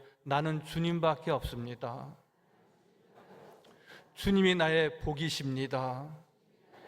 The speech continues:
그렇습니다. 여러분, 정신건강협회라고 미국의 National Association for Mental Health라고 하는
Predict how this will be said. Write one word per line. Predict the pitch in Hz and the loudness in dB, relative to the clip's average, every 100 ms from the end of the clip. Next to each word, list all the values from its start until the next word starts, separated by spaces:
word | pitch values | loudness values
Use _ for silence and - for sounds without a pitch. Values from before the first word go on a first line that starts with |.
| - - - - - - - - _ _ - | -20 -20 -20 -20 -20 -20 -20 -20 _ _ -2
그렇습니다. | 160 147 147 147 151 151 139 139 131 - _ _ | 0 0 -2 -2 0 0 -2 -6 -14 -20 _ _
여러분, | 151 156 170 165 190 277 - _ _ _ _ _ _ _ _ _ _ _ _ _ _ _ _ _ _ _ _ _ _ _ | -2 0 0 -2 -4 -6 -14 _ _ _ _ _ _ _ _ _ _ _ _ _ _ _ _ _ _ _ _ _ _ _
정신건강협회라고 | - 170 175 196 208 196 160 175 165 165 160 - 151 139 139 | -6 -4 -4 -4 -4 -4 -4 -2 -4 -4 -6 -2 0 0 -2
미국의 | 135 131 127 131 127 | -4 -6 -2 0 0
National | 147 120 135 131 147 143 143 | -2 -6 -8 -6 -4 -2 -2
Association | 143 - 147 - 156 156 165 160 | -4 -8 -10 -8 -8 -8 -10 -6
for | 156 160 143 | -6 -4 -4
Mental | 147 151 - 151 147 | -6 -6 -4 -4 -2
Health라고 | - 143 139 - 151 131 - 131 120 117 127 | -2 -4 -4 -4 -4 -4 -8 -6 -4 -4 -4
하는 | 120 131 123 175 | -4 -4 -6 -8